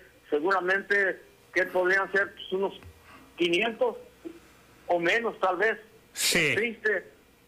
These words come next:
Speaker 1: de manera que va pues ahí, que no fraccionen a Morena, porque el señor presidente de la República tiene muchos seguidores en Baja California. Tenemos que guard-, eh, guardar compostura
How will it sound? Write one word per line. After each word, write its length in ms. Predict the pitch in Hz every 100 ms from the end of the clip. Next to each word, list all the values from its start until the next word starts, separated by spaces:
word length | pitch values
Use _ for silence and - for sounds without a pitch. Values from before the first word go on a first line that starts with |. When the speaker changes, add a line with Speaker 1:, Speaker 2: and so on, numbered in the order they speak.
| -
Speaker 1:
de 100 | 147
manera 420 | 160 208 214 -
que 340 | 170 151 - - - 131
va 200 | 202 202
pues 220 | 220 233 226
ahí, 400 | 175 202 196 - - - - - - -
que 140 | 165
no 200 | 185 233
fraccionen 640 | 202 175 - 214 233 220
a 60 | 170
Morena, 520 | 147 147 185 185 131 - -
porque 480 | 143 143 143 160 160
el 160 | 156 139
señor 300 | 151 208 214
presidente 380 | 175 180 196 185
de 60 |
la 100 | 147
República 600 | 139 - 240 226 214 190 - - - -
tiene 260 | 196 202
muchos 380 | 165 220 254 202
seguidores 480 | 180 160 160 202 190
en 100 | 156
Baja 220 | 160 185 -
California. 560 | 147 135 151 151 127 - - -
Tenemos 360 | - 196 226 - -
que 320 | 220 220 - - -
guard-, 360 | 127 151 143 147 -
eh, 240 | 165 165 160
guardar 400 | 156 143 151 202
compostura 760 | - - 156 143 214 233 233 220